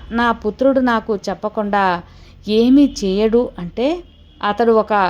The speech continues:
వివేకం లేని పుత్రుడు అనే అర్థం. ఎందుకంటే కొన్ని విషయాలను, కొన్ని పనులను భార్యకు మాత్రమే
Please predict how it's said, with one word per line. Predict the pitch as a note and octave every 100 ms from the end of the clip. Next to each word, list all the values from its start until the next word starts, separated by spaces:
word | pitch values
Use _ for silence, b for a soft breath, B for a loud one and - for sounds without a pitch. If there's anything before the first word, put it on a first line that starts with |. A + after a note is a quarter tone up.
| - -
వివేకం | F#3 F#3 A#3+ B3 B3+
లేని | A#3 G3+ F#3+
పుత్రుడు | - F3 F#3 F#3+ G3
అనే | G#3+ F#3+
అర్థం. | F3 D#3 F3+ F3+ - - - - - - - - -
ఎందుకంటే | F#3 G3 A3 G3 A3 C4 E4+ B B B -
కొన్ని | F4 F4+ E4+
విషయాలను, | C4+ - E4+ E4+ D4 B3+ C4 - -
కొన్ని | A#3 A3+
పనులను | G#3 F#3+ G3+ A#3 A3+ G3+ G#3 F#3
భార్యకు | E3+ E3 G#3+ B3 A#3
మాత్రమే | G#3+ G3+ G#3 G#3